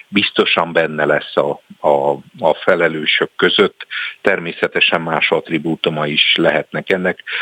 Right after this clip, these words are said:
Pont Jakab Péter, aki a leghangosabban szembe ment, eh, Márki Zaj Péterrel, ő lesz a következő, aki nem tudta azokat a támogatókat hozni, amelyek számított az ellenzék,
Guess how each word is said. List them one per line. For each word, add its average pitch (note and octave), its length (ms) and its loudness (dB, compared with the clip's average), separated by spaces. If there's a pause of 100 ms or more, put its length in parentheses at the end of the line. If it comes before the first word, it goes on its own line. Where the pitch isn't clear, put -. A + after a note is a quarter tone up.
(140)
Pont F#2 240 4
Jakab F2+ 360 2
Péter, D#2 360 0
aki - 240 -2
a D#2 40 2
leghangosabban D#2 960 -2
szembe D#2 300 -2
ment, D2 380 -8 (400)
eh, D2+ 460 2
Márki D#2+ 360 -2
Zaj D#2 200 2
Péterrel, E2+ 520 2
ő F#2 120 2
lesz F2 260 2
a D#2 80 2
következő, D#2+ 840 0 (380)
aki - 200 -2
nem F#2 200 0
tudta F2+ 320 0
azokat E2 380 0
a - 80 2
támogatókat D#2 840 -2
hozni, E2 340 0
amelyek D2+ 400 2 (600)
számított E2+ 600 -4
az D#2+ 140 -2
ellenzék, F#2 680 4